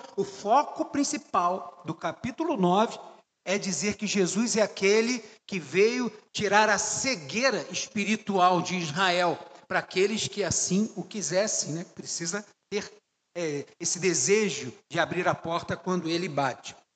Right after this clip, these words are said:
Esse é o contexto e é o que o texto quer ensinar para nós.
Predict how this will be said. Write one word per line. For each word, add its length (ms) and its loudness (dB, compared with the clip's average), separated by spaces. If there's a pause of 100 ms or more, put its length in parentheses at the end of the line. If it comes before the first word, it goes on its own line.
(460)
Esse 640 2
é 120 2
o 140 -2
contexto 840 -2
e 100 0
é 80 6
o 80 0
que 140 -2
o 40 -4
texto 440 -2
quer 200 2
ensinar 380 0
para 180 -2
nós. 300 -4